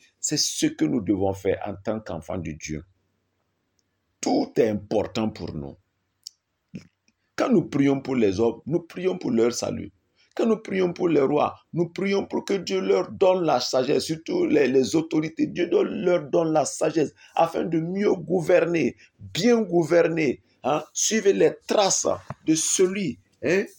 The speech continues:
qui, qui, qui, qui, qui, qui, qui est le Seigneur Jésus-Christ. Suivez les pas de Jésus-Christ. C'est-à-dire que si nous avons des autorités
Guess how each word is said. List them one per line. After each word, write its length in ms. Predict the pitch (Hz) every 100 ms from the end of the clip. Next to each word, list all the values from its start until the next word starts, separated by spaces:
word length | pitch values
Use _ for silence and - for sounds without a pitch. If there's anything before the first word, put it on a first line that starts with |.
| _ _
qui, 200 | - 156
qui, 220 | 151 156 -
qui, 160 | 151
qui, 220 | 151 -
qui, 240 | - 117 92
qui, 160 | -
qui 220 | - 147 147
est 60 |
le 120 | 147
Seigneur 480 | 147 - 165 175 190
Jésus-Christ. 720 | 170 156 147 165 151 147 - 117
Suivez 320 | - 208 185
les 180 | 180 156
pas 220 | - -
de 120 | 165
Jésus-Christ. 640 | 151 147 165 165 160 - 104 - _ _ _
C'est-à-dire 300 | - 240 247
que 80 | 214
si 280 | - 233
nous 260 | 233 214 160
avons 260 | 175 170 170
des 280 | 156 139
autorités 760 | 175 170 185 175 165 180 143